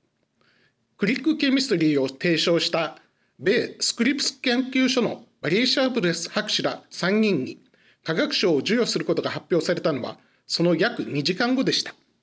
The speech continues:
シャープレス博士は二千一年に名古屋大学特別教授の野寄良治さんらと共に化学賞を受賞しているので、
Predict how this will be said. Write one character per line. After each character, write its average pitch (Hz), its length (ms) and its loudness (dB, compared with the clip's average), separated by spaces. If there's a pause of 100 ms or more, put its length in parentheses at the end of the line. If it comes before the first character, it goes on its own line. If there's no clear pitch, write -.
(720)
シ - 160 -2
ャ 247 60 4
ー 220 60 0
プ 208 100 0
レ 170 80 2
ス 165 120 -2
博 190 160 -2
士 - 140 -2
は 127 200 -4 (420)
二 160 80 0
千 254 240 2
一 170 180 0
年 170 260 2
に 127 200 -6 (120)
名 139 140 -6
古 185 160 4
屋 208 80 2
大 208 180 2
学 170 200 -2
特 160 200 -2
別 208 220 0
教 233 160 2
授 131 200 -2
の 117 120 -10 (320)
野 226 260 4
寄 160 220 -2
良 247 160 4
治 190 100 -2
さ 156 140 0
ん 156 80 0
ら 151 80 2
と 165 140 -2
共 175 240 0
に 139 200 -4 (160)
化 160 120 -6
学 190 180 0
賞 156 160 2
を 147 40 4
受 147 160 -2
賞 165 180 2
し - 100 -2
て 196 80 0
い 170 80 2
る 160 120 0
の 131 120 -4
で、 - 180 -8